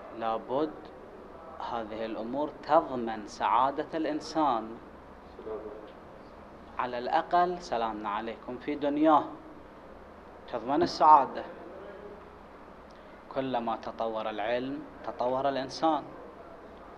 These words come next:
تقدم إلى الأمام، لابد وأن يكتشف طرق السعادة،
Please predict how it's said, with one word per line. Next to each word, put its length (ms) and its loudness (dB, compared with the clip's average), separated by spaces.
تقدم 500 -4
إلى 200 2
الأمام، 540 4
لابد 400 -2
وأن 300 4
يكتشف 760 -4
طرق 520 2
السعادة، 720 2